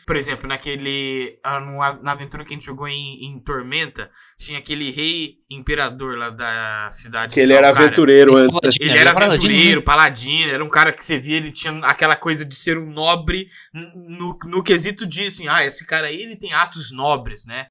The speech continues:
Speaker 3: É nobreza de coração, né? Uma pessoa
Speaker 1: É,
Speaker 3: muito,
Speaker 1: um
Speaker 3: a,
Speaker 1: cara
Speaker 3: a bússola
Speaker 1: assim,
Speaker 3: moral
Speaker 1: aí
Speaker 3: dele é muito bem apontada, né?
Speaker 1: Isso, mas isso aí é uma, é uma fantasia, né?
Speaker 3: É, é o cara que, tipo assim, e-, ele era, esse cara do Tormenta, ele era, tipo, da nobreza ou ele era, tipo, um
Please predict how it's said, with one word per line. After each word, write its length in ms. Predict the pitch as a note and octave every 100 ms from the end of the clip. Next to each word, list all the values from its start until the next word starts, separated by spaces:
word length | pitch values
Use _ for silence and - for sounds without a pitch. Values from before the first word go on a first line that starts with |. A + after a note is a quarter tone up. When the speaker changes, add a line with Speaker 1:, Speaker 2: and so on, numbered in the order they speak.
| -
Speaker 3:
É 60 |
nobreza 360 | E3 E3 E3+ G#3+
de 60 | G3
coração, 440 | G#3 - D3 B2+
né? 100 | B2
Uma 100 | A#2+
pessoa 280 | D#3 F3 F3+
Speaker 1:
É, 40 |
Speaker 3:
muito, 180 | F3 F#3+ E3+ D3+ D3
Speaker 1:
um 60 |
Speaker 3:
a, 40 | D3
Speaker 1:
cara 280 | D#3 E3+
Speaker 3:
a 20 | D#3
bússola 420 | C#3+ G3+ F#3+ D#3+
Speaker 1:
assim, 100 | D#3+
Speaker 3:
moral 180 | D3 D3
Speaker 1:
aí 60 |
Speaker 3:
dele 200 | C#3+ D#3+
é 60 | D3
muito 320 | D3+ E3+ E3+
bem 140 | D3 C#3+
apontada, 600 | - C#3+ C3+ B2 A#2+ A#2+
né? 100 | B2
Speaker 1:
Isso, 300 | G3 B2 B2+
mas 180 | C3
isso 180 | D3+ D3+
aí 220 | F3 G3+ C4
é 80 | A#3+
uma, 220 | C4 F#4
é 60 | C#4+
uma 120 | D4
fantasia, 840 | - - C#4+ G4 G4 C#4+ A#3 D3+
né? 160 | C3 D#3 _ -
Speaker 3:
É, 420 | D#4 F3 G3 E3+
é 40 |
o 40 | F#3+
cara 240 | C4 C4+
que, 100 | C4
tipo 120 | B3+ -
assim, 140 | G#3
e-, 220 | F3 F#3+ G3+
ele 220 | A3 C#4
era, 460 | D4 B3 E3 D3 C3+
esse 140 | E3
cara 140 | - B3
do 80 |
Tormenta, 280 | G#3 F3 D#3+
ele 120 | D#3 D3
era, 320 | G3 E3 C#3
tipo, 380 | - D3 B2 B2
da 120 | D3+
nobreza 460 | D3+ B2+ A3+ C#4+ C4+
ou 80 | A#3
ele 100 | G3+
era, 100 | F3
tipo, 140 |
um 60 | E3+